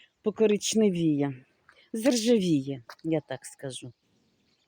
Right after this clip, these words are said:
Мені геть зовсім не подобається його листя в цимку, але що поробиш? Бузина ще не скидає листя, ще стоїть гарна. Ця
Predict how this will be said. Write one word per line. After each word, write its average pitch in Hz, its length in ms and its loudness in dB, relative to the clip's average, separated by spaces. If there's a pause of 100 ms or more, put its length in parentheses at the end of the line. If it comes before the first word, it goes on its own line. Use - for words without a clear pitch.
(240)
Мені 226 320 4
геть 170 180 0
зовсім 151 380 0
не 147 80 2
подобається 139 680 -2
його 135 240 -2
листя 247 380 -4
в 233 40 -6
цимку, 214 520 -8
але 233 300 -4 (880)
що - 260 -8
поробиш? 127 640 -6 (140)
Бузина 202 440 2
ще 156 240 -8
не 151 120 -4
скидає 262 560 -4
листя, 254 440 -8 (920)
ще - 180 -14
стоїть 151 420 -8
гарна. 226 520 -4 (1700)
Ця 175 340 0